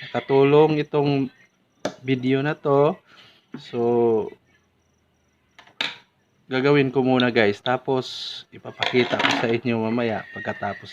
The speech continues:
ito. So, alam ko, guys, basic lang to. Para lang to sa mga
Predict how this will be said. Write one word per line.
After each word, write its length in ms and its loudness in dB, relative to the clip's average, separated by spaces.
ito. 240 -18
So, 160 -6
alam 320 4
ko, 80 2
guys, 400 4
basic 560 4
lang 240 2
to. 400 6
Para 320 4
lang 240 0
to 320 0
sa 160 -10
mga 640 -6